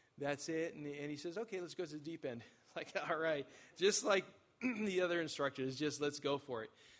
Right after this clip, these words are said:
So we did. As soon as I started moving and going into the deep end, ev-, like, I started calming down, and I realized, okay, everything was good. So my mask started <laughs> filling up with water.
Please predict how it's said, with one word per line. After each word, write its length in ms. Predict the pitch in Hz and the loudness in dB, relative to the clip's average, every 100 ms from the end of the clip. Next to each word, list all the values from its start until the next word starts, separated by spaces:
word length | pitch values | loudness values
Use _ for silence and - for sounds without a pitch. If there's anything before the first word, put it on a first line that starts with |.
| - | -8
So 220 | - 147 | 0 2
we 160 | 147 139 | 2 0
did. 320 | 135 131 131 | 0 0 -2
As 100 | - | -4
soon 160 | 180 | -4
as 140 | 165 156 | -4 -4
I 80 | 143 | -4
started 500 | - 147 143 135 127 - _ - | -2 -2 -2 -4 -8 -20 _ -10
moving 640 | 135 147 170 208 233 240 - _ _ - | -4 0 0 -2 -4 -6 -12 _ _ -10
and 160 | 143 135 | -8 -2
going 320 | 147 151 160 | -2 -2 -4
into 240 | 156 - | -6 -8
the 140 | 143 131 | -8 -6
deep 280 | 139 147 170 | -4 -4 -4
end, 280 | 180 190 175 _ _ _ - | -6 -8 -14 _ _ _ -8
ev-, 180 | 151 139 - - _ 151 | -6 -8 -14 -20 _ -10
like, 200 | 139 139 | -8 -6
I 60 | 135 | -6
started 400 | - 139 127 117 | -4 -4 -6 -10
calming 440 | - 120 131 131 | -12 -10 -8 -8
down, 520 | 123 123 123 135 143 131 _ _ _ 113 | -8 -8 -8 -10 -14 -16 _ _ _ -16
and 100 | 113 | -12
I 20 | |
realized, 420 | 117 120 127 131 | -10 -12 -12 -16
okay, 240 | 160 175 165 | -16 -14 -14
everything 240 | 156 156 | -14 -12
was 140 | 143 123 | -12 -10
good. 160 | 131 117 | -10 -10
So 160 | - 143 | -8 -6
my 160 | 123 | -6
mask 300 | 120 117 123 | -8 -8 -10
started 220 | - 113 113 | -8 -8 -8
<laughs> 60 | |
filling 220 | 143 135 165 | -10 -8 -10
up 120 | 160 | -10
with 100 | 131 | -10
water. 380 | 131 127 120 | -8 -8 -10